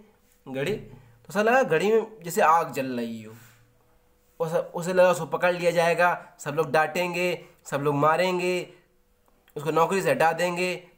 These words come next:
तब क्या होगा। तो इतना घबरा गया, इतना घबरा गया उसी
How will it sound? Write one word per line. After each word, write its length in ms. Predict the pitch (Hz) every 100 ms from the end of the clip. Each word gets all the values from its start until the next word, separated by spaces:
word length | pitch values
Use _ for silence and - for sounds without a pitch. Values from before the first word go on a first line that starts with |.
| -
तब 80 | 170
क्या 260 | 170 190
होगा। 400 | 165 156 165 175 170 - _ _ _ _
तो 200 | - 151
इतना 260 | 156 170 190
घबरा 380 | 139 131 151 165
गया, 160 | 170
इतना 240 | 160 160 208
घबरा 320 | 151 151 170
गया 220 | 160 175
उसी 440 | 151 185 180 165